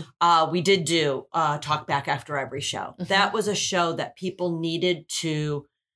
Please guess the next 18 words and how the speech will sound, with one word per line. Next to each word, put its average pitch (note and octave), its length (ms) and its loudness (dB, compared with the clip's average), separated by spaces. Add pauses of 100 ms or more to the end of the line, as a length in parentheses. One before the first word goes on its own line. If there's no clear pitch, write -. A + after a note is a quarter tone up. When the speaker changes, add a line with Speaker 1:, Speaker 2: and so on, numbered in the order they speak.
(240)
Speaker 1:
sit - 640 2 (100)
in F3+ 140 0
the F3 60 0
house D3+ 600 0 (120)
for E3 160 2
a C#3 80 2
while. C3+ 640 -2
Speaker 2:
Mm-hmm. F3+ 280 -6 (280)
Speaker 1:
And F#3 340 2
then A3 520 2
there G#3+ 140 2
was F#3 220 0
this F#3+ 220 0
sort G3 180 0
of D#3 140 -6
beautiful G3 500 0
collective E3 920 0
of, D3+ 460 0